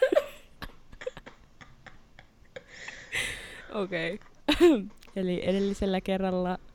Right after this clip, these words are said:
ää, käytiin läpi kappale kolmetoista, Nicolas Flamel, ja keskusteltiin totta kai Man of the Hourista, eli Nicolas Flamelista, ja sit kans meidän lempparista,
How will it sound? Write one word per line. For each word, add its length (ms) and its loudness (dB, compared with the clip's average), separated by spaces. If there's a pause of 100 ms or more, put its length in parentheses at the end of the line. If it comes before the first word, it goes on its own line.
(120)
ää, 420 0 (100)
käytiin 520 -2
läpi 220 -2
kappale 400 -4
kolmetoista, 600 2
Nicolas 440 -2
Flamel, 400 0 (500)
ja 260 0
keskusteltiin 640 -4
totta 220 -2
kai 200 2
Man 280 0
of 100 -2
the 140 0
Hourista, 460 0
eli 160 -2
Nicolas 360 -2
Flamelista, 520 0 (520)
ja 60 -12
sit 160 -16
kans 260 -4
meidän 180 -4
lempparista, 640 -2